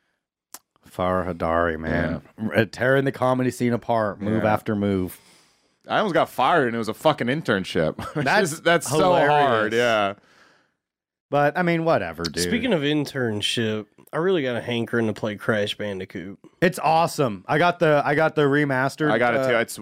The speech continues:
Speaker 2: I, I feel like it's really
Speaker 3: Well,
Speaker 2: hard,
Speaker 3: I played
Speaker 2: though.
Speaker 3: through all the
Speaker 1: It's always been hard,
Speaker 3: I played
Speaker 1: but
Speaker 3: through all the
Speaker 2: Yeah.
Speaker 3: Insane trilogy
Speaker 2: Oh,
Speaker 3: already.
Speaker 2: okay.
Speaker 1: Yo, you want the fourth one?
Speaker 3: I need to play part four.
Speaker 2: Oh, the one where they talk?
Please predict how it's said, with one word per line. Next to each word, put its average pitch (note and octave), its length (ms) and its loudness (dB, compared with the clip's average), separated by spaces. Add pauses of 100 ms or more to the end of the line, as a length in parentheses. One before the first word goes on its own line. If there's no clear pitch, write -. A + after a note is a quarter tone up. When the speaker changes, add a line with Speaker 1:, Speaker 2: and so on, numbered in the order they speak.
(140)
Speaker 2:
I, B2+ 240 2
I B2+ 40 2
feel A3 120 -2
like F#3 100 2
it's G#2 140 -4
really B2 340 2
Speaker 3:
Well, G3 120 2
Speaker 2:
hard, G#3 140 2
Speaker 3:
I A#3 40 0
played B3 220 2
Speaker 2:
though. C4 60 -6
Speaker 3:
through A#3 180 2
all F#3+ 160 4
the E3 80 0
Speaker 1:
It's F3 100 -2
always G3+ 300 4
been C3+ 180 -2
hard, - 160 0
Speaker 3:
I A#2+ 60 0
played A3+ 180 2
Speaker 1:
but A#3 60 -8
Speaker 3:
through A#3+ 120 2
all G#3 180 2
the E3 120 -6
Speaker 2:
Yeah. D3+ 140 -6
Speaker 3:
Insane D3+ 640 0
trilogy A#2 580 -2
Speaker 2:
Oh, A2 60 -4
Speaker 3:
already. A2+ 400 0
Speaker 2:
okay. E3+ 80 -4
Speaker 1:
Yo, G#3+ 160 4
you G3+ 100 2
want G#3+ 160 0
the D#3+ 80 -2
fourth F3 340 0
one? A#2+ 200 -2
Speaker 3:
I C#3+ 40 2
need D#3+ 120 0
to D3 80 -4
play C#3+ 180 0
part A#2+ 240 -2
four. C3+ 240 -6
Speaker 2:
Oh, E3 100 4
the C#3 80 2
one C3+ 140 2
where C3 60 0
they A#2+ 100 2
talk? G#2+ 460 0